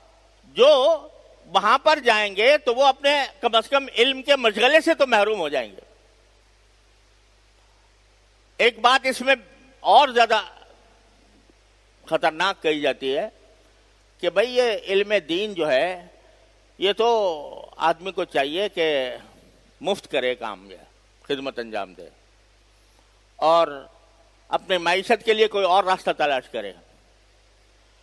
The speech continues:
यानी मईशत के लिए असली उलूम हासिल करे ताकि उसको माश अच्छा मिल जाए, नौकरी अच्छी मिल जाए और उसके जरिए उसके माशी हालात बेहतर हो जाएं। और जहां तक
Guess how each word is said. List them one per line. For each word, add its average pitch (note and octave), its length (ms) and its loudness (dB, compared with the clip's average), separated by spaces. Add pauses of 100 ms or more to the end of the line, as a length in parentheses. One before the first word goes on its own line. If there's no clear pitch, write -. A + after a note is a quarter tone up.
(640)
यानी E3+ 180 -2
मईशत G#3+ 440 -2
के A#3+ 100 0
लिए B3 260 2 (300)
असली A3+ 240 -2
उलूम A#3 340 2
हासिल A3+ 240 2
करे B3+ 300 2
ताकि G#3+ 280 -2
उसको G#3+ 220 -4
माश G#3 320 2
अच्छा A3 240 0
मिल G#3+ 180 -2
जाए, A#3 200 2
नौकरी A3 360 0
अच्छी A3+ 220 -2
मिल G#3 180 -4
जाए A#3 280 0 (600)
और A#3+ 280 4
उसके A#3 320 0
जरिए A3 380 0 (340)
उसके G3+ 320 0 (760)
माशी F#3+ 300 0
हालात F3 360 0
बेहतर D#3+ 320 -2
हो E3 140 0
जाएं। A3 320 2 (1600)
और F#3+ 220 2
जहां F3+ 200 -2
तक G3+ 200 -2